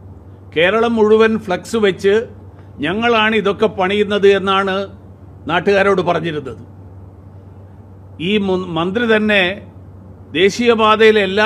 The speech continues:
സ്ഥലത്തും പോയി സെൽഫി എടുത്ത് "ഇതാ പണി പൂർത്തിയായിക്കൊണ്ടിരിക്കുന്നു, പണി ഇത്രയായി." ഇപ്പൊ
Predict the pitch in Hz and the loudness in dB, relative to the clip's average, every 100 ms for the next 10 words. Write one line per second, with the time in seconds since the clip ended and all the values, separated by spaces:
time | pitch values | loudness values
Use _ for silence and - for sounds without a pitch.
0 | 226 220 214 190 220 196 208 208 - 180 | 0 0 -2 2 0 2 0 0 -2 -4
1 | 180 233 208 196 185 202 156 - - - | -4 2 4 4 2 0 0 -6 -20 -20
2 | - - - - - - - - - - | -20 -20 -20 -20 -20 -20 -20 -20 -20 -20
3 | 135 160 190 185 180 202 196 196 196 202 | -4 2 2 2 2 0 0 0 0 2
4 | 196 196 196 185 190 180 190 196 190 180 | 4 4 2 0 -2 -2 -2 0 -2 0
5 | 190 185 165 196 190 190 196 196 - - | -2 -2 0 2 4 4 2 -2 -10 -20
6 | - - - - - - - - - - | -20 -20 -20 -20 -20 -20 -20 -20 -20 -20
7 | - - - - 135 | -20 -20 -16 -14 -4